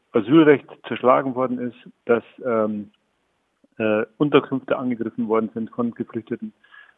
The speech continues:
äh, und, und, äh, und hat seine Fortsetzung ges-, äh, äh, hat seine, <laughs> Entschuldigung, hat seine Fortsetzung erfahren im,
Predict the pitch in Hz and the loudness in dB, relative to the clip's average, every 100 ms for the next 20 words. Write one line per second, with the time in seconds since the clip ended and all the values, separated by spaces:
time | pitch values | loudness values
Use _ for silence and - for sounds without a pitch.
0 | _ _ - 117 113 117 - _ _ _ | _ _ 0 4 6 4 0 _ _ _
1 | 120 110 113 - 120 107 107 - - 110 | -2 -2 -6 -10 -8 -8 -10 -12 -4 -2
2 | 110 - _ _ _ _ - - _ _ | -2 -6 _ _ _ _ -20 -20 _ _
3 | _ 127 - - _ _ 151 - 135 127 | _ -6 -6 -16 _ _ 2 4 6 4
4 | - 156 160 - - 139 139 135 117 104 | 8 6 6 -4 2 4 4 0 -2 -6
5 | - 139 127 123 135 - 143 135 139 131 | -4 -2 0 -4 -8 -8 -6 0 2 2
6 | 135 135 143 - - - - 127 - 104 | 2 -4 -6 -6 -12 -12 -2 0 0 -4
7 | 113 107 104 110 120 120 117 139 143 _ | -4 -2 -4 -6 0 0 4 4 2 _
8 | 135 127 - 117 120 - - - - - | -4 2 6 6 6 -6 -20 -20 -20 -20
9 | - _ - 123 120 135 | -20 _ 4 6 6 4